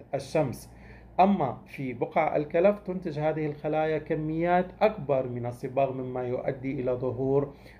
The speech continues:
البقع المصطبغة. عادة الكلف قد يكون سطحي أو عميق، وهذا يؤثر على طريقة المعالجة ونتائجها. الكلف السطحي أكيد يستجيب للمعالجة أكثر بكتير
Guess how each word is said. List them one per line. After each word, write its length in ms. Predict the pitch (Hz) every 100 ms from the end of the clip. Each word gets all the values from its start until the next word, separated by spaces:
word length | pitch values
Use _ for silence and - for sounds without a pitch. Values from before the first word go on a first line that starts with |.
| -
البقع 640 | 131 120 147 139 120 123
المصطبغة. 640 | 123 127 - 147 123 - - - - - -
عادة 360 | 117 123 123 127
الكلف 340 | 117 127 127
قد 200 | - 113
يكون 260 | 123 123 120
سطحي 520 | 175 196 - 233 240 - - - 196
أو 180 | 226
عميق، 420 | 196 175 180 196 151
وهذا 340 | 135 139 139
يؤثر 520 | 127 - 135 - 135
على 220 | 120 120
طريقة 400 | 117 127 139 135 110
المعالجة 680 | 120 120 117 127 123 104 101 - - - - -
ونتائجها. 720 | 120 120 165 202 202 226 262 - -
الكلف 340 | 151 180 185 190
السطحي 420 | - 190 - 180
أكيد 400 | - 151 151 135
يستجيب 640 | 139 143 123 120 127 120
للمعالجة 720 | 120 120 113 120 120 110 117 -
أكثر 420 | 190 190 - 151
بكتير 800 | 120 127 127 - 127 127 143 202